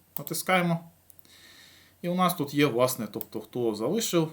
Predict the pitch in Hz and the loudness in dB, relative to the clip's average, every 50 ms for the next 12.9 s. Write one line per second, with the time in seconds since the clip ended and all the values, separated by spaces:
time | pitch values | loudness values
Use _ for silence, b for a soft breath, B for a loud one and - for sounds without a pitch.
0 | - 165 156 147 151 - 127 117 117 113 - - - 123 117 117 117 113 113 - | -6 -6 -6 -6 -6 -6 -4 -4 -4 -4 -6 -6 -4 -4 -2 -2 -2 -4 -4 -6
1 | - 147 160 185 202 202 - 123 - - 117 110 113 110 - - 117 110 - - | -6 -4 -2 -2 -2 -2 -6 -10 -10 -8 -8 -6 -6 -8 -6 -8 -10 -6 -2 0
2 | 120 120 185 - 120 - - - 123 113 110 110 107 - - 120 107 - 143 151 | 0 0 0 -2 -8 -10 -8 -6 -6 -4 -4 -4 -6 -6 -10 -12 -12 -8 -2 0
3 | 170 170 165 - 117 107 110 107 104 101 101 - 117 123 139 156 196 190 - 156 | 0 0 0 -2 -6 -6 -6 -6 -8 -10 -10 -10 -10 -8 -6 -6 -6 -4 -4 -6
4 | - - 147 131 143 147 139 113 113 107 107 110 101 - - 92 85 - - 98 | -4 -2 -4 -4 -4 -4 -4 -2 -2 -2 -4 -6 -10 -10 -12 -14 -12 -12 -14 -14
5 | 98 - - _ _ _ _ _ _ _ - 113 107 101 117 117 120 127 - 170 | -14 -16 -20 _ _ _ _ _ _ _ -14 -14 -12 -10 -10 -10 -10 -4 2 2
6 | 170 127 110 101 101 101 - _ _ _ _ _ _ _ _ _ _ - _ _ | 2 2 2 -6 -10 -12 -14 _ _ _ _ _ _ _ _ _ _ -20 _ _
7 | _ _ _ _ b b b b b b b b b b b b - - - - | _ _ _ _ b b b b b b b b b b b b -14 -14 -14 -10
8 | - 117 117 113 107 104 101 104 107 104 - 127 123 - - 180 190 208 - - | -8 -6 -6 -4 -4 -4 -6 -6 -6 -8 -8 -8 -8 -6 -2 -2 -2 -2 -4 -8
9 | - _ - B B B B B B B B B B B B B B B B B | -18 _ -20 B B B B B B B B B B B B B B B B B
10 | - 240 220 214 196 165 160 139 131 147 143 - 151 139 - 123 120 131 135 139 | -4 -2 0 2 2 2 2 0 0 -2 -2 -2 -2 -2 -2 -2 -2 -2 -2 -2
11 | 127 117 - - 110 104 104 101 - - 95 92 92 87 92 92 - - - - | -2 -4 -2 -4 -4 -4 -6 -10 -8 -10 -10 -10 -8 -8 -10 -10 -12 -14 -18 -20
12 | - - _ _ _ _ _ - - - - - - - - - - - | -20 -20 _ _ _ _ _ -12 -10 -10 -10 -10 -14 -18 -20 -18 -18 -18